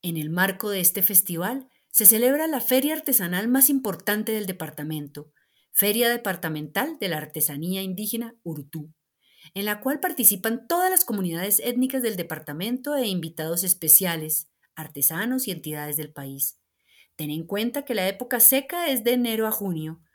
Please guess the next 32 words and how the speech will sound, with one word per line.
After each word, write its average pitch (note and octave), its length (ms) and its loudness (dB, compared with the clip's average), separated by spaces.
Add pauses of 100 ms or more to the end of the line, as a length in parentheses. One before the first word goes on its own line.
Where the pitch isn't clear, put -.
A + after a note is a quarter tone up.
(120)
y D3+ 100 -8
la D3 100 -6
de C#3 160 -10
lluvias C#4 500 0
es D3 140 -6
de D#3 80 -4
julio G#3 360 -2
a F#3+ 40 -2
diciembre. D3 640 -2 (480)
El A3+ 140 0
invierno E4 480 2
será E3+ 280 0
el F3+ 80 -2
mejor G3+ 320 -2
momento B3 500 0
para F3+ 180 -2
disfrutar D#3 580 -2
de E3 80 -4
los D3 220 -6
ríos, D3+ 520 -8 (260)
aunque D#3 320 -8
la C#3+ 100 -8
entrada E3+ 500 -4
a - 20 -2
algunos F3+ 380 -6
de A3 100 -2
los G3 100 -6
refugios G3+ 560 -6
donde F3+ 260 -4
viven F3+ 260 -4
nuestros G#3+ 340 -2
artesanos A3+ 640 -2